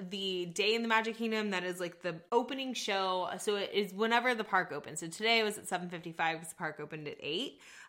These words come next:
Um, that show lasts for five minutes and it's on the castle stage. We honestly have never seen that show because we don't get to the castle for rope drop,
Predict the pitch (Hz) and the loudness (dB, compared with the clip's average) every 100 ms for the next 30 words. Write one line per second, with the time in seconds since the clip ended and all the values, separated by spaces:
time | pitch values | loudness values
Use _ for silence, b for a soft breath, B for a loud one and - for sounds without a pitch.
0 | - 196 180 190 185 254 247 180 165 - | 2 2 4 4 4 4 0 0 0 -2
1 | - 165 165 151 151 165 165 165 160 160 | -8 -4 -2 -2 -2 -8 -8 -8 -6 -6
2 | 156 160 135 - - - - - b b | -6 -6 -6 -6 -10 -8 -10 -14 b b
3 | _ _ 165 269 - 233 226 233 214 180 | _ _ 0 0 4 2 2 -2 -2 -2
4 | 170 156 - 143 151 165 - 208 202 180 | -6 -8 -10 -10 -6 -6 -4 -4 -4 -6
5 | 165 - 147 156 160 160 156 143 - _ | -10 -10 -8 -6 -6 -6 -8 -10 -12 _
6 | _ - 175 165 160 156 151 170 165 156 | _ -6 -2 -2 -2 -4 -6 -8 -8 -8
7 | 151 - 143 - 147 139 170 262 262 254 | -8 -6 -8 -8 -10 -4 0 0 4 6
8 | 254 - | 6 0